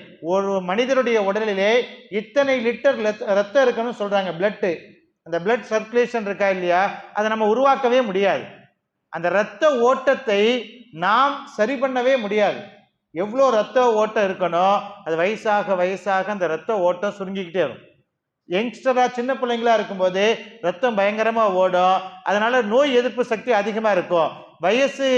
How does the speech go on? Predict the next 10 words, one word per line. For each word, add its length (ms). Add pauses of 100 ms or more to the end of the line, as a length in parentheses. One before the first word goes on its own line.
அதிகரிக்க 600
அதிகரிக்க, 540 (540)
முதுமை 480
அதிகரிக்க 600
அதிகரிக்க 500 (500)
ரத்த 280 (140)
ஓட்டம் 360
குறைந்து 340
கொண்டே 260
வரும், 260